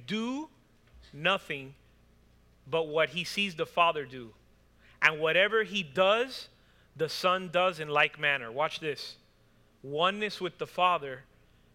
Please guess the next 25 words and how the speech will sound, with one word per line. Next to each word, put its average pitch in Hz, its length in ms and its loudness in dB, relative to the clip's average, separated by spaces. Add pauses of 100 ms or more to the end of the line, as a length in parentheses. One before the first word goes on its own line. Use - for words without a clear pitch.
(100)
means 185 680 -6 (720)
you 170 140 -6
don't 185 340 -6
do 180 360 -8 (1120)
anything 165 520 -2 (1800)
but 139 100 -10
what 135 160 -10
the 139 60 -12
Father 135 340 -4
does. 104 300 -18 (1600)
What 170 160 -2
does 196 140 -2
oneship 170 480 -4
mean? 156 320 -10 (800)
What 165 140 4
does 185 140 -2
oneness 175 540 -2
mean? 127 260 -8
I 131 40 -6
don't 135 100 -10
know 131 80 -8
if 117 60 -14
oneship's 131 400 -10
a 127 60 -10
word. 120 220 -12